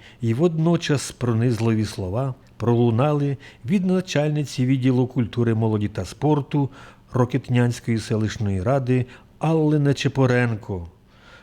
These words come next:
класної керівниці героїв Лариси Кононець, Рокитнянського благочинного Олексія. Пам'ять про полеглих — це не лише біль,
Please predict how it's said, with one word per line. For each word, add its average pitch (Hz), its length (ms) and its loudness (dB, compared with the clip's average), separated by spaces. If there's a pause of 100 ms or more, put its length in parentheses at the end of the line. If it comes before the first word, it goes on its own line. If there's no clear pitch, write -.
класної 170 540 0
керівниці 135 760 2
героїв 107 600 0 (260)
Лариси 107 440 -4
Кононець, 110 800 0 (520)
Рокитнянського 123 1040 -2
благочинного 143 1040 2 (1080)
Олексія. 101 760 -6 (720)
Пам'ять 110 420 0
про 101 240 -6
полеглих — 113 800 -6 (320)
це 190 240 -2
не 175 180 0
лише 147 400 0
біль, 107 440 0